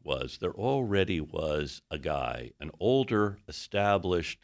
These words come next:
guy who did almanacs, a guy named Titan Leeds. And Titan Leeds was kind of a media mogul, kind of like Rupert Murdoch. And he was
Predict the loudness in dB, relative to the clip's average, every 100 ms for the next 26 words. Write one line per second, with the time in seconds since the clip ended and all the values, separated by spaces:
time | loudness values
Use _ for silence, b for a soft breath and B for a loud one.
0 | _ -2 -2 -2 -4 -6 -4 -2 0 -2
1 | -4 -8 -12 -14 -12 -4 -2 0 -4 -4
2 | -4 -2 -2 -2 0 0 0 -2 -14 -20
3 | b b b b -2 -2 0 0 2 0
4 | 0 2 2 2 -4 -12 -8 -2 0 0
5 | -2 B B B B 2 4 4 4 4
6 | 4 4 2 -2 -12 -20 -20 _ -2 2
7 | 2 2 -2 -2 -4 -6 -8 -8 -10 -14
8 | -16 -16 b b b _ 2 4 4 0
9 | 0 0